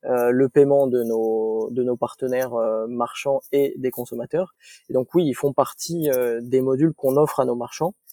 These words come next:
euh, et, et ces derniers peuvent choisir du coup d'activer tel ou tel moyen de paiement pour compléter en fait la facilité de paiement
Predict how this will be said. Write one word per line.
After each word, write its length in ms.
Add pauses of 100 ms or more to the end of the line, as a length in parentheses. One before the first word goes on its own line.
(440)
euh, 400 (140)
et, 260
et 60
ces 180
derniers 320
peuvent 480
choisir 460
du 120
coup 160
d'activer 540
tel 220
ou 80
tel 180
moyen 300
de 60
paiement 300
pour 200
compléter 500
en 120
fait 300
la 160
facilité 680
de 160
paiement 300